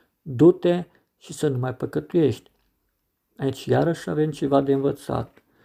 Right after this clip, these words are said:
de la Isus. El, cu cuvintele lui, nu a adeverit păcatul, fiindcă el venise în lume ca să elibereze pe oameni de păcat.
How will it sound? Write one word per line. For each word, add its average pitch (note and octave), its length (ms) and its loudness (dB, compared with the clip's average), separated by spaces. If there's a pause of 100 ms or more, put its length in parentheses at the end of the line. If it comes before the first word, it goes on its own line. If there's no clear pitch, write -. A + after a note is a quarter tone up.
(200)
de C#3+ 100 0
la B2+ 120 2
Isus. A#2+ 560 -6 (720)
El, F#3 420 4
cu G3 140 -8
cuvintele F#3 540 -2
lui, C3+ 480 2
nu F3+ 360 2
a C#3+ 200 2
adeverit A#2+ 500 0
păcatul, - 680 -8 (320)
fiindcă D3 380 0
el E3 300 6
venise D3 460 -2
în B2+ 80 -4
lume B2 280 -4
ca C3+ 160 -10
să - 280 -8
elibereze D3+ 680 2
pe - 120 -4
oameni A#2+ 300 0
de B2+ 80 0
păcat. - 520 -8